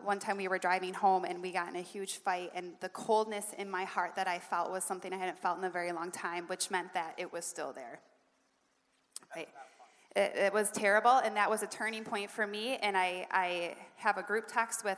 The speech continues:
all of my girlfriends, and I said, "This is what's happening," and they, one of them gave me a verse, Ezekiel thirty-six twenty-six. "I will give you a new heart and put a new spirit in you. I will remove from you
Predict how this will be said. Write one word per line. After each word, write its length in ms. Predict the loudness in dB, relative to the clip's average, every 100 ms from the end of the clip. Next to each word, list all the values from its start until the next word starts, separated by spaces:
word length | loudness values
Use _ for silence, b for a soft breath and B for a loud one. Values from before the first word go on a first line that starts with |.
| 4
all 200 | 6 6
of 60 |
my 100 | 2
girlfriends, 680 | 2 2 4 2 2 -2 -4 -2
and 120 | 0
I 120 | -2
said, 160 | -2 -6
"This 160 | -6
is 100 | -6
what's 160 | -6 -2
happening," 460 | -2 -2 -6 -8 -8
and 180 | -8
they, 140 | -10 -10 -6
one 200 | -4 0
of 60 |
them 120 | 0 0
gave 220 | 0 -2
me 100 | -2
a 60 |
verse, 340 | 2 2 2 2
Ezekiel 400 | 0 -2 0 -2
thirty-six 560 | 0 -2 -2 -2 -2
twenty-six. 640 | 0 -2 -2 -2 -2 -2 -4 B B B B 4
"I 140 | 8
will 100 | 8
give 160 | 6 2
you 160 | 2
a 40 | 2
new 180 | 2
heart 280 | 4 4 4
and 120 | 0
put 160 | 0 0
a 40 |
new 140 | 0 -4
spirit 400 | -4 -2 -2 -2
in 100 | -4
you. 200 | -4 0
I 160 | 2 2
will 120 | 2
remove 420 | 0 2 2 2
from 200 | -2 -4
you 340 | -4 -4 -4